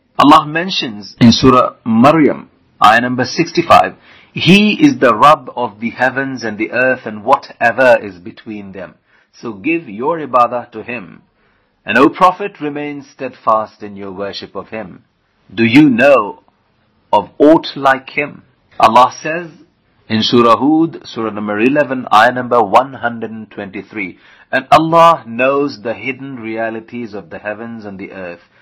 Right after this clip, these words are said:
and to Him are referred all matters. So give your ibadah to Him alone, and rely not upon any but Him." Allah says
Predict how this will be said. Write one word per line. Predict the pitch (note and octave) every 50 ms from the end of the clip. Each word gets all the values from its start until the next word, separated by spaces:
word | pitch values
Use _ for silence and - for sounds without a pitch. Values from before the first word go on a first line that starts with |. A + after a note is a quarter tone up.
| _ _ -
and | - A#2 A2+ -
to | B2+ A#2+
Him | - C#3+ E3 E3+ F3 F3 E3+ E3 - _ _ _ -
are | - B2+ B2+ B2 G2+
referred | G#2+ C3 C3 C3 - - C3+ B2 A#2 A2+ A2+ A#2+ A#2 - _ _ _ _ -
all | D3 C#3+ D3+ D#3 D3+ D#3 D#3 D3 B2+
matters. | G2+ F#2+ G2+ F#2+ F#2+ - - F#2+ E2+ D#2+ _ _ _ _
So | _ - A#2 G2+
give | F2 E2+ C3+ D3 C#3+ A2+ G2
your | F#2+ G#2 C3 D3+ D#3 D3 C3
ibadah | A#2 A#2 A2+ G#2+ G#2+ A2 G2+ - _ _ _
to | - G#2
Him | F#2 - A#2 B2 B2+ B2 -
alone, | G#2 G#2 A2+ A2 G#2+ F#2 E2+ D#2 _ _ _ _ _ -
and | A2+ A2+ A2 G2
rely | G#2+ A2 A2 B2 C#3 D#3 E3 D#3+
not | D3 C#3 C3+ C3+ C3 A#2+
upon | G#2 _ - G#2+ G#2+ G#2 G#2 G#2 _ _ _ -
any | - C3+ D3 D3 D3+ D3+ D3+ D3
but | D#3+ - - G#2+ G#2+ - - _ _
Him." | - A#2+ A2+ F#2 D#2+ D2 B1+ _ _ _ _ _ _ _ _ _ _ _
Allah | G#2+ G2+ G2+ G#2+ G#2 G#2+
says | - - D3+ D#3+ D3 A#2 A#2+ C3 B2 B2 _